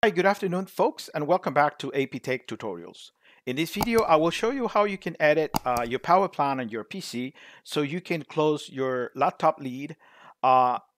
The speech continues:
and the computer does not go to sleep. Although this tutorial will be presented in a machine running Windows eleven Pro install on it, it's also applicable to any other versions of Windows operating system, like s-,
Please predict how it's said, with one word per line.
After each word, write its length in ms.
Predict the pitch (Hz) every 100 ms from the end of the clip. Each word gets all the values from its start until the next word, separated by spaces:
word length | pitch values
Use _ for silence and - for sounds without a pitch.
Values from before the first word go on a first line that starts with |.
| -
and 280 | 143 139 117
the 120 | 139
computer 340 | - 160 156
does 220 | 131 120
not 180 | 135 117
go 160 | - 113
to 240 | - 120
sleep. 400 | - 117 87 - - _ _
Although 300 | 190 190 175
this 200 | 170 262
tutorial 600 | - 208 180 170 139 139
will 140 | 139 131
be 120 | 175
presented 540 | - 160 160 147 127 -
in 100 | 123
a 60 | 127
machine 400 | 135 - 151 127
running 400 | 139 143 139 120
Windows 420 | 147 156 143 131
eleven 320 | 120 135 127
Pro 320 | 127 - 127
install 460 | 135 131 - 143 160
on 180 | 180 233
it, 140 | 302 - _ _ -
it's 220 | 156 156 202
also 260 | 240 220
applicable 520 | 202 - 165 160 160
to 200 | 156 147 -
any 220 | 143 156
other 300 | 147 143 139 - - - -
versions 420 | 135 - 135 -
of 160 | 113 113
Windows 400 | 127 123 120 113 -
operating 460 | 117 - 110 107 98
system, 380 | 104 - 98
like 180 | 98 98
s-, 300 | - - -